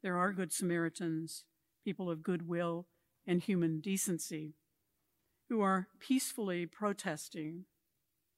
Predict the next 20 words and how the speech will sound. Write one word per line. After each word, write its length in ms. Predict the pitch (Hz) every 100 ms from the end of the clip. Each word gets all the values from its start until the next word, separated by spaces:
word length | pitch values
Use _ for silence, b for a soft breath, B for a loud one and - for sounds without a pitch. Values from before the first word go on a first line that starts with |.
| _ _ _ _ _ _
There 120 | 190
are 40 | 165
Good 220 | 170 160
Samaritans 680 | - 185 190 190 190 175 -
who 180 | 220 190
are 240 | 180 175 B B B
activists 500 | 226 233 190 170 165
working 440 | 196 208 208 190 180
tirelessly 880 | - 226 277 233 175 - 170 165
for 160 | 165 196
the 160 | 175 165 B B -
realization 760 | 247 285 247 220 214 - 196
of 140 | 170 -
communities, 680 | 185 208 233 208 196 190
and 200 | 175 175
countless 840 | - 220 240 269 214 175 - - - _ _ _ _ -
where 180 | 202 190
there 240 | 185 180
is 420 | - 185 175 - - _
truly 540 | - 247 220 165 156